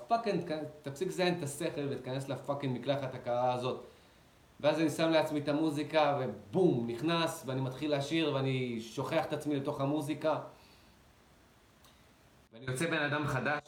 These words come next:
ואני ב-, בהיי סטייט. אז זה, לזה אני מתכוון, ליצור לעצמנו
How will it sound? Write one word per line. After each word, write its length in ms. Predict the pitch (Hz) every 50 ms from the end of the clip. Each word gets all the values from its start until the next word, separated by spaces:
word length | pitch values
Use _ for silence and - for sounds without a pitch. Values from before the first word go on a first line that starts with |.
| - -
ואני 320 | 123 120 123 120 120 107 -
ב-, 200 | 117 120 117 -
בהיי 340 | 120 113 117 143 147 147 143
סטייט. 440 | 139 - - 160 156 151 143 139 - - - - - - - - - - - - - -
אז 180 | 120 - -
זה, 340 | 175 202 214 208 - 151 151
לזה 280 | 143 143 147 139 180 202
אני 100 | 202 208
מתכוון, 540 | - - - 165 139 151 175 190 190 165 139
ליצור 360 | 135 135 135 - 180 185 185
לעצמנו 760 | 175 165 160 160 - 151 160 165 165 170 170 170 170 - -